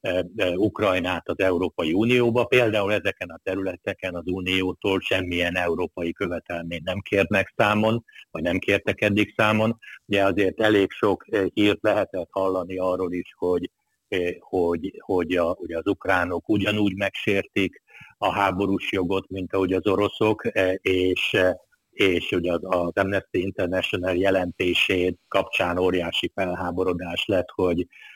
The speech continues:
hogy ők, ö, ugye Oroszországot támogatja-, támogatják a jelentésükkel, miközben magukat a tényeket senki nem tudta cáfolni, hogy valóban ugye az ukránok, ö,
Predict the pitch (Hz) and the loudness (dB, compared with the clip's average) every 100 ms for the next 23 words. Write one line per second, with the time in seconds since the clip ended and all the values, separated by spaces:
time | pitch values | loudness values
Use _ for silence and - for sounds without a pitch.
0 | - _ _ _ _ 107 92 101 95 - | -20 _ _ _ _ 2 4 6 4 2
1 | - 95 98 92 95 101 98 - 92 92 | 2 4 4 4 4 4 2 0 -2 -2
2 | - 92 85 85 - 98 107 110 104 120 | -2 -2 0 -2 0 0 2 0 0 -2
3 | 113 120 113 104 113 107 - 113 107 110 | 0 2 2 2 2 0 0 0 0 0
4 | 107 110 113 - 110 - 113 - 113 117 | 0 0 0 0 -2 -2 -4 0 2 4
5 | 110 113 - 113 90 107 107 107 107 98 | 2 -2 0 -2 0 0 0 0 0 0
6 | 101 104 - 101 - 98 98 90 - 92 | -2 -4 -4 -4 0 0 0 -2 -2 -4
7 | - 87 - 85 90 85 95 - 95 - | -4 -6 -4 -6 -6 -4 -6 -2 -4 2
8 | 95 85 - 85 82 98 104 _ - _ | 0 0 -2 -2 0 0 -2 _ -20 _
9 | 107 95 92 87 82 80 92 98 98 95 | 0 2 2 2 0 0 0 0 -2 -4
10 | 87 87 92 - 90 90 90 90 - 95 | -4 -2 -4 -2 -2 -2 0 -2 -2 -4